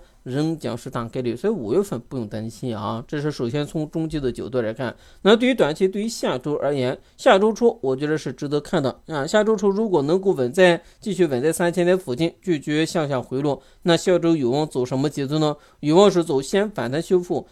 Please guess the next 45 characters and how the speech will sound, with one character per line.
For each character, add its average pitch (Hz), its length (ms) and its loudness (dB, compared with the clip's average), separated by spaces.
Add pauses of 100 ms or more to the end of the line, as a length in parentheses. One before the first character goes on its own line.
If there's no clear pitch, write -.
(160)
然 143 160 2
后 160 120 0
再 180 140 4
遇 208 220 2
阻 120 180 -2
回 151 160 -6
落、 170 180 4
遇 190 140 -2
阻 113 160 -6
震 170 200 0
荡 160 120 2
的 123 60 -2
一 143 100 0
个， 139 300 -2 (280)
呃， 82 200 -10
类 151 160 2
似 147 140 -6
就 131 160 -4
先 151 320 -4
扬 123 200 -4
后 143 260 -10
抑 156 140 -4
的 113 120 -4
节 113 180 -8
奏 117 180 -6 (140)
啊。 110 160 -6
也 117 180 -2
就 - 20 -
是 156 40 2
说， 175 100 4
下 190 200 4
周 180 100 6
初 196 320 2
如 175 160 2
果 160 140 2
还 160 100 -2
能 175 140 2
够 170 80 2
稳 127 160 -2
在 160 100 -2
三 170 160 -2
千 165 140 -2
点 175 100 2
附 135 160 -8
近， 160 180 -2